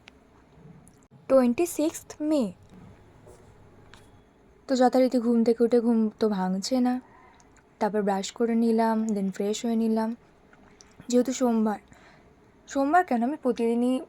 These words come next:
শিবের মাথায় জল ঢেলে তারপরেই যে কোনো কাজ শুরু করি আর কি, বা বাড়ি থেকে বেরোই। তো যাই হোক, যেহেতু সোমবার ছিল তো দিনটা আরোই। তারপর লাড্ডুর কাছে চলে এলাম, লাড্ডুকেও খেতে দিয়ে দিলাম।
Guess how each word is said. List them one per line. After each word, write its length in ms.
শিবের 260
মাথায় 320
জল 260
ঢেলে 200
তারপরেই 500
যে 100
কোনো 220
কাজ 160
শুরু 220
করি 280
আর 140
কি, 80
বা 100
বাড়ি 220
থেকে 220
বেরোই। 220
তো 100
যাই 280
হোক, 100
যেহেতু 200
সোমবার 420
ছিল 320
তো 300
দিনটা 320
আরোই। 280
তারপর 260
লাড্ডুর 340
কাছে 220
চলে 220
এলাম, 200
লাড্ডুকেও 440
খেতে 280
দিয়ে 180
দিলাম। 220